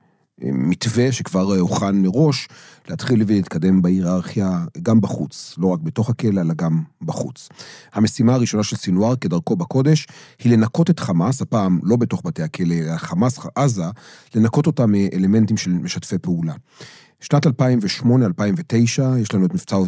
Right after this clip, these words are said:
עופרת יצוקה. ומה שחמאס מגלה שהוא מאוד חדיר, יומינטית, כלומר, יש לא מעט אנשים שמשתפים פעולה עם ישראל, מספרים, אתה יודע, אני שמעתי הסיפורים האלה על כך שיש למשל מארב של חמאס, ורגע לפני שטנק ישראלי מגיע לשם,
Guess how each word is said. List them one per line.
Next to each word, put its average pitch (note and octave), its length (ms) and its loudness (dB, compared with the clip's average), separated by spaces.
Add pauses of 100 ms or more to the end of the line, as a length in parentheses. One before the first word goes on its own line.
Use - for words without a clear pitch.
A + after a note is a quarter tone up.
עופרת - 360 -4
יצוקה. D#2+ 360 -10 (600)
ומה F2 580 0
שחמאס B2+ 440 0
מגלה G#2 280 2
שהוא A#2+ 200 2
מאוד G2+ 220 2
חדיר, G2+ 540 -2 (260)
יומינטית, B2 720 4
כלומר, E2+ 540 0
יש B2+ 300 -2
לא C3+ 80 4
מעט A#2+ 280 0
אנשים A2+ 360 0
שמשתפים D3+ 520 0
פעולה G#2 260 -2
עם G2 140 2
ישראל, C3+ 560 0 (420)
מספרים, C#3 680 2
אתה - 80 -6
יודע, A2+ 140 0
אני G#2 120 0
שמעתי F2 320 0
הסיפורים F2+ 480 0
האלה F#2 200 2
על E2+ 140 -2
כך A#2 240 -2
שיש E2+ 920 0
למשל F2+ 400 0
מארב F2 360 0
של G#2 180 -4
חמאס, A#2 520 0
ורגע G#2+ 260 -2
לפני G2+ 220 -2
שטנק A2 800 -2
ישראלי G#2 400 0
מגיע G2 340 2
לשם, A2+ 420 0